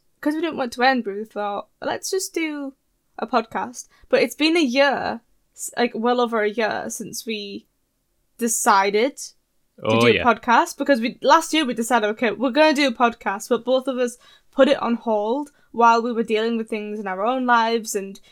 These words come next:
Speaker 1: like, um, I was going into th-, I finished my third year, and, uh, John was,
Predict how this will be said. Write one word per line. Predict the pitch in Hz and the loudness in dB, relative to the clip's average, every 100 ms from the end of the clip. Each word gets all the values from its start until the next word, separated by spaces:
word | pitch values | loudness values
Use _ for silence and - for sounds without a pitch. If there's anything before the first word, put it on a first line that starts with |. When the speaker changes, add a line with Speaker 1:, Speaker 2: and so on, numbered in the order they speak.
| _ - | _ -6
Speaker 1:
like, | 202 185 - _ _ | -4 -4 -12 _ _
um, | 202 196 185 - - - _ - | -4 -4 -8 -12 -16 -20 _ 4
I | 233 | 4
was | 233 233 | 4 2
going | 226 220 | 0 0
into | 208 | -8
th-, | - - - | -14 -2 2
I | 226 | 2
finished | - 247 226 - | 0 -4 -4 -6
my | 202 | -8
third | - 240 226 | -2 0 0
year, | 220 196 208 196 | -2 -4 -4 -4
and, | - 190 190 - - | -4 -6 -10 -12 -8
uh, | 196 | -8
John | 214 226 226 214 | -4 -4 -4 -4
was, | 196 190 - - - | -6 -8 -10 -12 -16